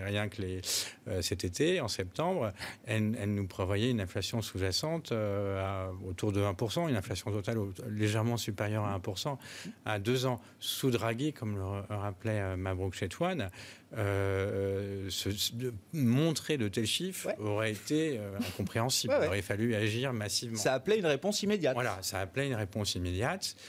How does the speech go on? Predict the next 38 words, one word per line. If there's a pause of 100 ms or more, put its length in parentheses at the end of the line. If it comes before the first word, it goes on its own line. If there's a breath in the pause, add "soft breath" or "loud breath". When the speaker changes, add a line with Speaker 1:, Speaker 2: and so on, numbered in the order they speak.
(340 loud breath)
Speaker 1:
Euh, (180)
je
crois
qu'il
faut
reconnaître,
euh,
que (260)
la
boîte
à
outils
de
la, (180)
la,
la
B
C
E
en
termes
de
taux
d'intérêt, (640 loud breath)
elle
est
extrêmement
limitée. (260)
Euh,
les
taux
d'intérêt
à
moins
zéro
cinquante, (580 loud breath)
euh,
elle